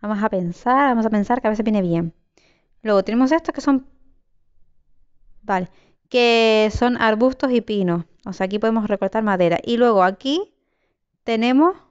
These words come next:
la, las minerales y tal. Bueno, vamos a intentarlo.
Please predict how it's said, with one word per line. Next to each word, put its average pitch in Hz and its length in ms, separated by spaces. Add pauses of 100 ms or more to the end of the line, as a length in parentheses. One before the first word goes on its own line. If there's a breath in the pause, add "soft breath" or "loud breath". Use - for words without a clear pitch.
(200)
la, 185 640
las 165 160
minerales 190 340
y 196 80
tal. - 160
Bueno, 190 200 (840)
vamos 208 180
a 202 40
intentarlo. 175 500